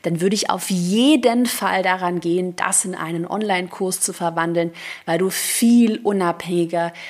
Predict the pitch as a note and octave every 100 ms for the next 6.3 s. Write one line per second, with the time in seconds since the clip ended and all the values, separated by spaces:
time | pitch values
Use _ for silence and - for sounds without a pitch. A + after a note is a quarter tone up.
0 | - - F3 E3 - - A#3+ A3 G3+ F#3
1 | F3+ F3+ F3 G3 F3 E3+ - F3 F3 -
2 | E3 E3 - _ _ _ _ _ - -
3 | - - A3+ E3+ E3 F3+ G3+ G3+ - G#3+
4 | C4+ C#4 D#3 D#3 D#3 E3 D#3+ - F3 F#3+
5 | - E3+ E3+ F#3+ E3 A#3 - G#3 F#3+ G3+
6 | - G#3+